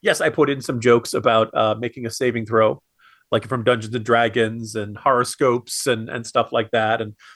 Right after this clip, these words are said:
the playoff qualifying rules from basketball. And I was clear that those part were jokes. But the actual rules do strike me as really complicated. And if your real problem is, "You know what? I want every person who gets elected to have el-, gotten a majority, get fifty percent plus one." Okay,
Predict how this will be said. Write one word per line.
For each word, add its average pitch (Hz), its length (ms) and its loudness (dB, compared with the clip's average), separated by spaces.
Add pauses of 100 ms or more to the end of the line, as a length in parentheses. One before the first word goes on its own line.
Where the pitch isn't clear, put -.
(120)
the - 60 -12
playoff 139 360 4
qualifying 127 500 2
rules 117 220 -4
from 117 140 -12
basketball. 110 580 -2 (200)
And 185 100 -2
I 185 40 2
was 196 140 0
clear 147 280 0
that 120 120 -4
those 107 160 -2
part 107 200 -6
were - 80 -8
jokes. - 280 -16
But 185 140 -4
the 233 100 -6
actual 202 420 0
rules 139 280 2
do 160 180 -4
strike 143 400 -2
me 110 240 -6 (380)
as 123 160 0
really 131 280 2
complicated. 120 580 -4
And 135 120 -4
if 143 140 -6
your 156 100 4
real 262 240 4
problem 190 400 2
is, 117 380 -4 (400)
"You 147 100 -4
know 208 120 4
what? 202 220 4
I 156 80 -2
want 226 240 0
every 220 180 0
person 180 340 -4
who 151 100 -6
gets 151 220 -6
elected 135 440 0
to 123 100 -2
have 117 180 2
el-, 117 180 -6
gotten 135 360 -2
a 120 40 -6
majority, 110 580 -6
get - 180 -10
fifty 185 240 0
percent 147 360 -2
plus 123 220 -2
one." 117 180 -2 (140)
Okay, 311 260 0